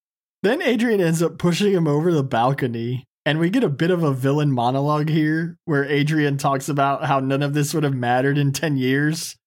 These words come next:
before mocking Nick with his "only friends" quote. But before she can put the kibosh on Nick, we see some headlights of an arriving vehicle, and Adrian's dad pops out and makes every effort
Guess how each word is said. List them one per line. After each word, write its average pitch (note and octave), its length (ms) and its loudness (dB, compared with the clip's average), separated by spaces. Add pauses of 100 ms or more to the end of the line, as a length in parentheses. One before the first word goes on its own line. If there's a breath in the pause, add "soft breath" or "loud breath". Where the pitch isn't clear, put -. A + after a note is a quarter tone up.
(200)
before D3+ 600 0 (100)
mocking D3 540 0
Nick C3+ 260 0
with C#3 160 0
his C3+ 460 -2 (180)
"only D3 320 2
friends" C3+ 480 0
quote. D#3 460 -2 (240)
But F#3 140 2
before F#3+ 300 0
she B3 160 -2
can F#3+ 180 0
put G3 200 -2
the D3 80 0
kibosh C#3+ 540 0
on B2 220 0
Nick, B2+ 360 -2
we C3+ 100 2
see D#3+ 220 0
some D3 220 -2
headlights C3+ 600 -2
of C#3 140 -2
an B2+ 100 0
arriving A#2+ 480 0
vehicle, B2+ 680 -2 (180)
and C#3+ 220 0
Adrian's E3 500 2
dad C3+ 420 0
pops C3+ 320 -2
out B2 300 0
and C#3+ 100 0
makes C#3+ 320 0
every D#3 320 0
effort C3+ 500 -2